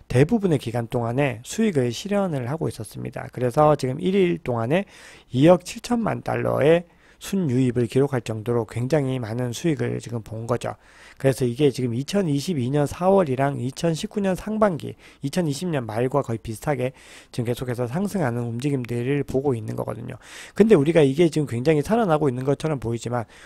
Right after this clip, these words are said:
우리가 흔히 불장이라고 불렀던 시기들을 한번 볼까요? 이천이십일 년에 그 당시와 비교를 한번 해보면 지금 이 수치, 가장 높이 올랐던 이 수치가 얼마죠?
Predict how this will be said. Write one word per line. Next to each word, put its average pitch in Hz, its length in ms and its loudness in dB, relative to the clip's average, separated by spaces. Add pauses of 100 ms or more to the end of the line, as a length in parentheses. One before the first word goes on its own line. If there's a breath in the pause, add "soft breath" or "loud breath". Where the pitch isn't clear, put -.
(140 loud breath)
우리가 147 300 4
흔히 190 220 4
불장이라고 185 640 2
불렀던 120 640 -2
시기들을 135 520 -4
한번 123 300 -4
볼까요? 117 500 -8 (120)
이천이십일 147 1040 -2
년에 135 260 0 (460 loud breath)
그 190 160 4
당시와 117 480 4
비교를 120 360 0
한번 156 280 2
해보면 123 420 -2
지금 123 220 -4
이 135 220 0
수치, 151 340 -6
가장 123 260 -2
높이 151 260 0
올랐던 123 440 0
이 127 80 -4
수치가 135 400 -6
얼마죠? 123 340 -2